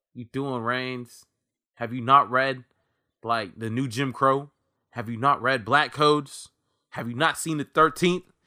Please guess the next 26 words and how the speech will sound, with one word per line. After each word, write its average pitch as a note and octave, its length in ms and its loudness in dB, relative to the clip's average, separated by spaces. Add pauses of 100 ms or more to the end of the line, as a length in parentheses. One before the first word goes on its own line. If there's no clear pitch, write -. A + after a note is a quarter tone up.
(200)
Don't D3+ 180 2
put F#3+ 200 4
hands F#3 240 4
on E3 100 4
the D#3 60 2
police, F#3+ 340 2
Roman." F#3+ 380 6 (720)
Like, - 160 -16
"All A2+ 160 0
right, D#2 80 -10
but F#2+ 120 -14
whatever." G#2 400 -4 (560)
So, G2 480 -8 (680)
I, - 200 -8
I A#2+ 40 -8
couldn't C3+ 220 -6
even A#2+ 140 -8
feel B2 140 -4
bad A2 260 -2
for G2 200 -10
him F#2 120 -12
'cause F#2+ 240 -14
Roman G#2 280 -8
was F#2 100 -16
stupid. F#2+ 380 -14
Also, C#3 520 -2